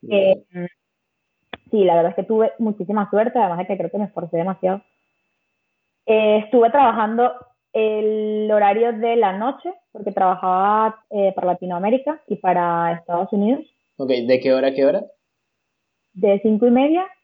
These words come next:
Speaker 1: de la tarde a dos de la mañana.
Speaker 2: Ok, ¿y qué tal?
Speaker 1: Heavy. <laughs>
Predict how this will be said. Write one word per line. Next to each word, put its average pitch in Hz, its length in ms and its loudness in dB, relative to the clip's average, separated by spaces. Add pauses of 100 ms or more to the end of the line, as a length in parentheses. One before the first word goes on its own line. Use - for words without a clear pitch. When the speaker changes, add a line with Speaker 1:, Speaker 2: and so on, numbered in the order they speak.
Speaker 1:
de 202 120 0
la 190 120 2
tarde 254 240 0
a 254 100 2
dos 196 140 0
de 214 60 -2
la 208 80 -2
mañana. 165 300 -6 (200)
Speaker 2:
Ok, - 240 -16 (460)
¿y 135 100 -8
qué 127 120 -4
tal? - 280 -4 (1400)
Speaker 1:
Heavy. 151 440 0
<laughs> - 0 -